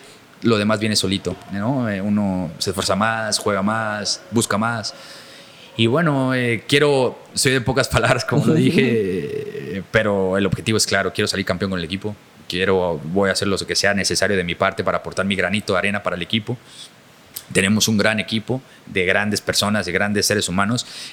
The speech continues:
Speaker 1: que se reflejan en la cancha. Pero bueno, sabemos que todo esto que estamos haciendo muy bien, el invicto, el, el liderato, sirve de poco si no logras el objetivo.
Speaker 2: Ujú.
Speaker 1: Entonces hay que poner la cereza al pastel, vamos día a día, vamos partido a partido. Quiero lograr ese objetivo, la verdad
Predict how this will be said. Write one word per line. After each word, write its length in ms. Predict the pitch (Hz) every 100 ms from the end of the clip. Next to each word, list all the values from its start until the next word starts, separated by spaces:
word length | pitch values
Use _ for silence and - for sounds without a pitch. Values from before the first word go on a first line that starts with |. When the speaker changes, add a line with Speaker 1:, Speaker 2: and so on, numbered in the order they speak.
| -
Speaker 1:
que 240 | - 104 104
se 180 | 107 95
reflejan 480 | 98 - 117 -
en 20 | 98
la 80 | -
cancha. 340 | 98 92 87 - - - -
Pero 160 | 98
bueno, 160 | 101 98
sabemos 300 | 98 110 123
que 100 | 107
todo 180 | - 123
esto 160 | 117
que 60 | 101
estamos 260 | - 110 98
haciendo 220 | 104 107
muy 200 | 98 95
bien, 360 | 98 104 95 90 - - -
el 160 | 98
invicto, 640 | 98 92 110 107 - 101 95
el, 160 | 92 -
el 220 | 98 101
liderato, 640 | 101 98 110 - 131 113 - - - -
sirve 300 | - 123 117
de 60 | 104
poco 260 | - 127
si 80 | 120
no 100 | 110
logras 280 | 110 107 -
el 80 | 95
objetivo. 400 | - 87 101 92
Speaker 2:
Ujú. 60 |
Speaker 1:
Entonces 540 | 92 98 95 98 95 - -
hay 120 | - 104
que 100 | 117
poner 220 | 104 107
la 120 | 107 98
cereza 240 | 104 101
al 80 | 101
pastel, 380 | 92 - 120 110
vamos 260 | 104 98
día 140 | 104 101
a 20 |
día, 180 | 113 113
vamos 200 | 110 -
partido 320 | - 110 104
a 40 |
partido. 460 | 92 - 120 123 135 - -
Quiero 200 | - 131 123
lograr 320 | 107 110 120
ese 120 | 107
objetivo, 380 | - 92 120 127
la 120 | 107
verdad 220 | 107 104